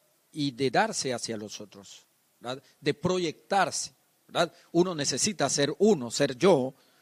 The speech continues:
con mis valores, con mis, eh, sentimientos, con todo lo que in-, incluye ese yo, ese ego, ¿verdad? Pero se tiene que dar el paso hacia los otros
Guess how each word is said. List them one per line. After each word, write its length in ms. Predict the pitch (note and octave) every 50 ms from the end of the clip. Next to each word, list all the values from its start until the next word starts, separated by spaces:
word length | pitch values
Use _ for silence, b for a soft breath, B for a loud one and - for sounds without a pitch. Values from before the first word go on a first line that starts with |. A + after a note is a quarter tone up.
| b b b -
con 240 | C#3+ D3 C3+ C3
mis 180 | D3+ E3+ F3+ D#3
valores, 580 | C3 C3 B2+ D#3+ F#3+ F#3+ F#3+ F3 F3 E3 - -
con 320 | - - B2 B2 B2+ C#3
mis, 380 | D3 D#3 D#3+ E3+ D#3+ - - B B B B B B B B B
eh, 560 | D3 C#3 C#3 C3+ C3 B2+ B2+ B2 A#2+ B2 B2 B2
sentimientos, 960 | - - D#3+ D#3 C#3+ - - C#3+ B2+ C#3+ D#3+ E3+ F3+ F#3 F3+ E3 - D3 -
con 180 | - C#3+ C#3+ C#3
todo 200 | - C4 C4 A3
lo 160 | F3+ D#3+ -
que 160 | - D3+ C#3+
in-, 280 | C3+ C3+ C3 B2+ B2 - -
incluye 680 | C#3 B2+ A#2+ - - G#3 C4 C#4 G3 C#3 B2+ A2 G2 b b b b b b
ese 360 | - F#3+ E3+ - - D3 B2+
yo, 400 | - - - B3 A3 C#3 A#2 A#2+
ese 340 | C#3 D3+ - - D#3 C#3+ _ -
ego, 520 | A#3+ A#3+ A3 E3 A#2 B2+ C3 A#2+ G#2+ - _ _ _ _ -
¿verdad? 360 | A#2 A2 B2 - - G3+ - b b b b b b b b b b b b b b b b b _ _ _ _ _ _ _ _ _ _ _ _ _ _ _
Pero 440 | - G3+ B3+ B3+ B3 C#4 C#4+ C#4 C#4 _ _ _ _ _ _ _ _ _ _ _ _ _ _ _ _ _ _ _ _ _ _ _ _ _ _ -
se 200 | - - F3+ D#3+
tiene 280 | - - G3+ G3 F#3+ -
que 100 | - E3+
dar 140 | E3 D#3+
el 180 | D#3 C3 B2 -
paso 460 | _ _ - C4 C#4+ C4+ - - D3+
hacia 200 | C3 - - B2+
los 220 | B2 A#2+ - - C3+
otros 520 | B2 G2 - A#2+ A2+ G#2+ - - -